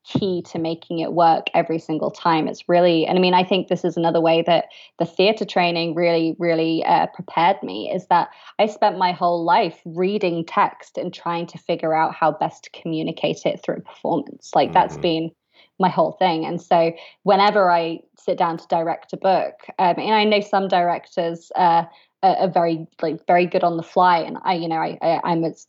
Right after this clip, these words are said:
Speaker 1: good as I can be on the fly, but, like, I prepare. <laughs>
Speaker 2: Mm-hmm.
Speaker 1: I read that book and I highlight and I make sure that I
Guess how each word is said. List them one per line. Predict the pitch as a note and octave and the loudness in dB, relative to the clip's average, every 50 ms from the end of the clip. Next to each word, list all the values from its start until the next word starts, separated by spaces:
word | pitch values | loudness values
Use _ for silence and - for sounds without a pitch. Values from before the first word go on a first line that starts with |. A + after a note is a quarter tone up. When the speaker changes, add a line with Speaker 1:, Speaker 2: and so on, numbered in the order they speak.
| _ _ - | _ _ 0
Speaker 1:
good | G#3+ G3+ F#3+ | 2 4 4
as | F#3 - | 2 0
I | F3 | -2
can | - A3 B3 C4+ B3 | -2 0 2 2 4
be | G#3 G3 | 2 2
on | F3 E3+ | 0 0
the | E3+ | -4
fly, | - - - F3 E3 D#3+ | -8 -4 -2 0 0 0
but, | D#3+ - E3+ C#3 | -2 -2 -2 -2
like, | E3+ E3+ E3 - | -2 -4 0 2
I | B3 D4 | 2 2
prepare. | D4 - - C#3 - _ _ _ - - F#3+ E3+ - - - E3 - - - - | 2 -2 -8 -12 -12 _ _ _ -6 -2 -2 -2 -2 -4 -12 -12 -12 -14 -10 0
<laughs> | |
Speaker 2:
Mm-hmm. | - D4 - G3+ G3+ G3 D#3 G3 G3 F#3+ F#3 - | 0 2 2 2 0 0 0 -2 -4 -4 -2 0
Speaker 1:
I | G#3 G#3+ G#3+ G#3 G#3 - | 0 0 0 0 -4 -4
read | G#3 G#3+ A#3 G#3+ A3+ | -4 -4 -2 0 2
that | A3+ A#3 G#3 A3 | 2 2 2 2
book | G#3+ A3 G3+ - - - | 2 0 0 0 -4 -8
and | - E3+ | -10 -8
I | F3 F3+ | -8 -12
highlight | E3 - - - G#3 F#3+ G3 G3+ G3+ G3 G3+ G3+ G3 - - | -14 -14 -4 -2 0 2 2 2 2 2 2 0 0 -4 -8
and | F#3 F#3 E3+ | -8 -8 -8
I | E3 | -8
make | E3+ F3 F#3 G3 G3 F#3+ | -6 -6 -6 -6 -6 -8
sure | - - G#3 F#3+ F#3+ F#3+ | -8 -2 0 0 2 0
that | F3+ - - | -2 -4 -2
I | F3+ E3+ E3+ E3+ | -4 -4 -4 -4